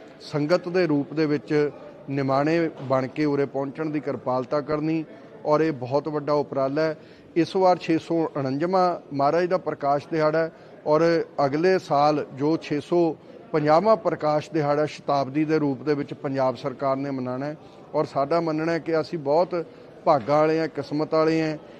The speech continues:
ਕਿ ਜਿਹੜਾ ਛੇ ਸੌ ਪੰਜਾਹਵਾਂ ਸ਼ਤਾਬਦੀ, ਅ, ਸਤਿਗੁਰੂ ਗੁਰੂ ਰਵਿਦਾਸ ਮਹਾਰਾਜ ਦਾ ਪ੍ਰਕਾਸ਼ ਦਿਹਾੜੇ ਦੀ ਆਊਗੀ, ਉਹ, ਅ, ਸ-, ਸਾਡੀ ਜਿਹੜੀ ਰਾਜਕਾਲ ਸਰਕਾਰ ਹੈ, ਇਹਦੇ ਦੌਰਾਨ ਆਊਗੀ। ਔਰ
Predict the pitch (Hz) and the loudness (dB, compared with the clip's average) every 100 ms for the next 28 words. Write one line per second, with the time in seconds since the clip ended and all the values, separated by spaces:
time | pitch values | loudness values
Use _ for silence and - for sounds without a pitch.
0 | - - 165 156 185 190 170 147 180 165 | -10 -2 0 2 2 0 -2 -2 -2 -4
1 | 156 156 180 196 139 - - - - 165 | -2 0 4 2 0 -6 -20 -18 -8 -4
2 | - 151 156 156 180 180 170 - 131 143 | 2 4 4 2 2 2 -2 -4 0 2
3 | 135 135 123 - 143 143 160 165 156 160 | 2 0 -2 -2 -4 -2 0 0 0 0
4 | 143 139 131 139 - 156 160 165 170 165 | 0 0 2 0 0 0 2 2 2 -2
5 | 147 139 139 135 151 143 143 143 151 139 | -4 0 0 0 -2 -2 0 -2 0 0
6 | 135 139 175 170 - - - - 175 180 | -2 -4 -6 -8 -14 -20 -12 0 2 2
7 | 165 - 151 139 135 - - 123 110 139 | 0 0 2 4 2 -4 -16 -16 -6 -2
8 | 139 151 147 160 175 139 139 127 156 147 | 0 0 0 0 2 2 0 0 0 0
9 | 147 156 143 131 139 143 147 160 147 185 | 0 -4 -4 0 2 2 0 -2 0 2
10 | 175 135 123 123 135 147 151 160 175 - | 2 0 -2 -2 -2 -2 -2 -2 -6 -8
11 | - - - - - - - - - - | -20 -20 -20 -20 -20 -20 -20 -20 -6 2
12 | 160 175 | 4 4